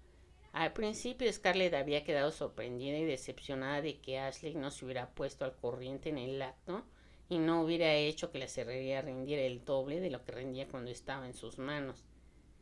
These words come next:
Era tan inteligente y había leído tantos libros. No había razón alguna para que no tuviera el más brillante éxito y no ganara cantidades fabulosas.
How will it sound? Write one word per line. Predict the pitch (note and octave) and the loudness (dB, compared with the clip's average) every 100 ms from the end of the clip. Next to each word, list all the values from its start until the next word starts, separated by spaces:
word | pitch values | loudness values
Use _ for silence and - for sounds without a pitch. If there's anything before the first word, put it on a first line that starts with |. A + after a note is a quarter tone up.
| - - | -18 -10
Era | D3+ | -8
tan | - C3+ | -6 -6
inteligente | B2 A#2+ C#3+ C3+ A#2+ B2 C#3+ C3+ C#3 F3+ | -6 -6 -6 -6 -6 -6 -4 -4 -2 -2
y | C3+ | 0
había | C3 C#3+ | 2 2
leído | D3 D3 C3+ | 2 0 -4
tantos | - C#3 C3+ C#3 A#2 | -4 -6 -4 -4 -6
libros. | A#2+ C#3 A2+ A#2 F3 C#4+ - - - - - - | -8 -10 -6 0 0 -2 -8 -18 -20 -20 -20 -8
No | D3+ | -2
había | D3 D#3 E3+ | 0 2 2
razón | - C#4+ - G#3+ | 2 0 2 4
alguna | G#3+ F3 G3+ G3+ F3 | 6 4 2 0 0
para | C#3+ C#3+ | -4 -6
que | D3+ | -2
no | D3 D#3+ | -2 -2
tuviera | E3 D3 C#3+ | -2 0 2
el | C#3+ | 2
más | E3 F3+ F3+ | 2 2 -2
brillante | E3+ D3 C#3 C3+ D#3 | -4 -2 -4 -4 -6
éxito | - - C#3+ | -8 -10 -6
y | C#3 | -2
no | C#3 | 0
ganara | D3 C#3 C3+ C#3 | 0 -2 -2 -4
cantidades | B2+ B2 - A#2 B2+ C#3 C3+ E3+ - - - - - - - - - - - - | -8 -10 -14 -12 -8 -6 -6 -6 -8 -20 -20 -20 -20 -20 -20 -20 -20 -20 -20 -6
fabulosas. | C#3+ B2+ B2 A#2+ C3 C3 - - - | -4 -2 -4 -2 0 -2 -4 -16 -18